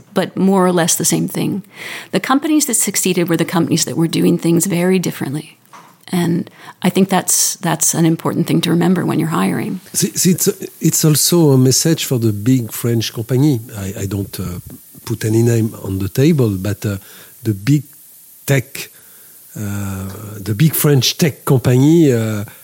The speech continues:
Speaker 2: are, uh, built with the same kind of people from the same, same schools. There, there are, uh, connection with the, all the people from the school. Enfin, it's, it, they work like this in,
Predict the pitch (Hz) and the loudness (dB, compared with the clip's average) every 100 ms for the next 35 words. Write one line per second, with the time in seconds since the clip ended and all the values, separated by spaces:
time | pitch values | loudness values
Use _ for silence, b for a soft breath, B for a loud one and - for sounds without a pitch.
0 | B - 117 117 113 107 101 104 120 143 | B -4 0 2 2 0 -4 -2 2 4
1 | 156 131 104 117 113 113 127 123 113 120 | 6 4 4 4 2 0 2 2 2 0
2 | 120 117 101 - 139 135 139 135 135 127 | 2 0 -2 -2 0 2 4 4 4 0
3 | - 107 107 101 120 131 139 156 - - | -4 -4 -4 -4 0 2 0 -4 -4 0
4 | 127 123 - 123 123 123 110 107 98 110 | 0 0 -2 -2 0 -2 -4 -6 -6 -6
5 | 104 104 104 B B B - 101 98 101 | -4 -6 -10 B B B -12 -8 -8 -8
6 | - 120 120 - - 120 120 113 110 101 | 0 2 2 -2 -2 0 0 0 0 -2
7 | 107 110 113 - 123 131 123 127 139 127 | -2 -2 -4 -2 0 0 -2 -2 -2 -2
8 | 131 123 123 120 - 135 135 110 - 104 | 0 0 0 -2 -2 -2 0 -2 -6 -10
9 | - 110 - - 113 104 104 110 117 127 | -8 -10 -8 -10 -10 -8 -2 2 2 2
10 | 127 120 143 143 - 113 107 | 0 0 2 2 2 0 -2